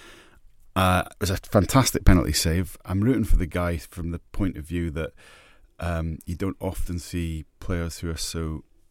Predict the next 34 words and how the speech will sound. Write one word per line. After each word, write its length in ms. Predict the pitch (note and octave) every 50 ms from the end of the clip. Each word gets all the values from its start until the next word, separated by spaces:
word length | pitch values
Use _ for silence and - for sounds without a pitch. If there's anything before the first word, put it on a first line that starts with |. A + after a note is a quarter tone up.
| _ _ -
open 380 | F#2 F#2+ F2 - - - E2+ E2
and 100 | D#2+ E2+
honest 400 | F#2+ F#2+ F2+ E2 - - - -
about 320 | C2+ - C#2 C#2+ D2 - - - - _ -
taking 340 | - - E2+ - - D#2+ D#2
responsibility 880 | D2+ - - - - E2 D#2 - - - - E2 D#2+ D#2 - - D2+ D2
for 340 | - - - D2+ D2+ D2+ - _ - - - - _ -
errors 400 | - E2+ E2 D2+ D#2+ E2+ D#2 -
as, 160 | E2 D#2 - -
as 120 | - E2 -
he 140 | - - E2+
has 200 | E2 D#2+ D#2 -
been. 320 | - D2 D2 D2+ D#2 - _ _ - - - - - - _ _ _
Um, 440 | - F2 F#2+ F#2+ F#2 F#2 F#2+ F2 - _ _ _ _ _ _ - - - -
and 160 | A2 A#2 A2+
he's, 340 | A2 A2 G#2+ F#2+ - - - - _ -
he's, 280 | - A#2 A#2 G2 - - -
he's 140 | B2 B2
getting 240 | - C#3+ C3+ C3 B2
back 220 | G#2 C3 - - -
to 100 | - C3
what 140 | B2 A#2 -
I 40 | G#2+
think 480 | - - - - C3+ A#2+ E2 - - -
we 160 | - B2 A#2+ A#2+
knew 180 | B2 B2 A#2+ A#2+
he 120 | B2 B2
was, 400 | A2+ B2+ C#3 C3+ A2 G2 - -
which 240 | - F2+ E2+ - -
is 360 | G2+ F#2 F2 E2 - - - - - - - - - - _ - - - - _ -
a 60 | -
very 240 | - G#2+ F#2+ F#2 -
talented 500 | - - A#2 B2+ C3 B2 - - D#2+ -
goalkeeper 720 | G2+ G2+ F#2+ F2 - - F2+ - - - F2+ F2+ F2+